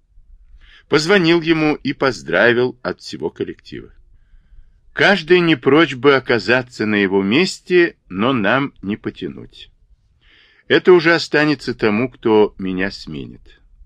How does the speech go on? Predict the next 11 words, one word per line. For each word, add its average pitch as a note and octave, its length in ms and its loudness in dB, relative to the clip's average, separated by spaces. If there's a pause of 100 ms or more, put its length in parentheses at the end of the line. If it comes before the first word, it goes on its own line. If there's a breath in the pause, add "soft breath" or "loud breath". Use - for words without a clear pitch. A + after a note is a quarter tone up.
(100)
Наше D#3 320 -4
дело C#3 520 -2
оперировать B2+ 960 -6
обычных D#2 640 -10
больных C#2 640 -8
как - 240 -8
можно G#2 360 -8
больше. - 480 -20 (1800)
Общественная G3 800 0
жизнь. A#2+ 540 -2 (240)
Вчера D#3+ 520 0